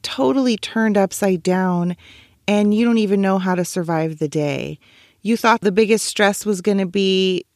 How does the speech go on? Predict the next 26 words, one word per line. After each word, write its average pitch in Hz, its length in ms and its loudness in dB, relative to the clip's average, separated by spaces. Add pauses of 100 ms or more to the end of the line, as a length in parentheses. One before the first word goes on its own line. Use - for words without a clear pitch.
(200)
how 196 200 2
you 202 300 0
might 190 400 0
afford 190 480 -2
college 175 640 -2
when 175 260 -4
they 170 480 -2 (320)
graduated 170 520 0
high 175 180 0
school. 156 520 -4 (440)
And 214 200 4
now 214 220 4
you're 220 200 2
wondering 185 760 0
how 196 280 -2
you 196 180 4
can 190 220 -2
manage 175 360 -2
meltdowns 160 960 -2
and 175 300 -2 (300)
what 190 360 0
drug 190 540 2
to 190 140 -2
give 165 260 0
your 160 140 0
kid 156 520 -2